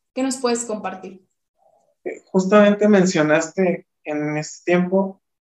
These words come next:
Speaker 2: dos de los factores que hacen que las relaciones duren más de lo debido. La primera que mencionaste fue la presión social,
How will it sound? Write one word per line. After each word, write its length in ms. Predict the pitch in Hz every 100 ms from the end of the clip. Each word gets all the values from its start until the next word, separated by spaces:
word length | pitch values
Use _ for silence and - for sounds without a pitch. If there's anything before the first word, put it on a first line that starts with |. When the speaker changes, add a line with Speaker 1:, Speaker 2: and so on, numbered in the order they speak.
| _ _ _ _ _ _
Speaker 2:
dos 320 | 196 185 - 185
de 80 |
los 160 | 202 202
factores 540 | 165 - 160 175 190
que 80 | 190
hacen 220 | 151 160
que 80 | 180
las 120 | 160
relaciones 520 | 147 143 143 151 156 156
duren 260 | 151 151
más 160 | 143 143
de 80 | 143
lo 60 | -
debido. 120 | _ _ _ _ _ _ _ _ _ _ _ _ _
La 120 | 151
primera 300 | 151 151 160
que 80 | 170
mencionaste 720 | 175 147 147 147 156 - 175 190 _ _ _ _ _ _ _ _ _ _
fue 480 | 147 143 143 147 143 _ _ _ _ _ _ _ _ _ _ - - _ _ _ _
la 180 | 170 160
presión 300 | 165 156 151
social, 460 | 151 143 147 139